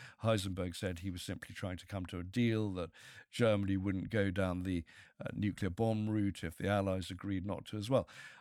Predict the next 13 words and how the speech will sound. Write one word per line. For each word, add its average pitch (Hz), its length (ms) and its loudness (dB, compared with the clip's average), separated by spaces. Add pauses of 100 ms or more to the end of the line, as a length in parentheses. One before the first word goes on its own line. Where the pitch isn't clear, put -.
(120)
I, - 380 -4
I, 170 220 2
I 147 120 6
think 185 380 4
it's - 440 -4 (1120)
a - 100 -2
slightly 131 500 4
more 117 200 4
nuanced 104 340 0
story. 95 420 -2
I 98 80 2
think 156 260 2
Heisenberg 110 840 4